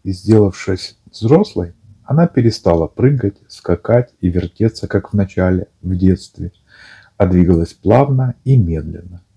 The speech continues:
Ведь теперь она знала, куда идет, и говорила себе: «Спешить незачем. Когда-нибудь все там будем».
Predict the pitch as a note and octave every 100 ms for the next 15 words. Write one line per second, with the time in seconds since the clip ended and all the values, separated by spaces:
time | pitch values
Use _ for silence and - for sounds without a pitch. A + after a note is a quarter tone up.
0 | _ _ _ _ _ - _ _ - -
1 | - - F2+ E2 - - - D#3 - _
2 | - G#2+ D#3 C3+ G#2 E2 D2+ - F2 E2+
3 | E2+ F2+ - F2 _ _ _ _ _ -
4 | G#2 A2+ G#2 E2+ D2+ - D#2 D#2+ D#2 _
5 | _ _ _ - - A#2+ D3 C#3 - F#2
6 | F2 E2 - - _ _ _ _ _ _
7 | _ _ E2 E2+ F#2 F2 D#2+ E2+ - -
8 | - A2+ - - E2+ E2+ F2 E2 E2 F#2+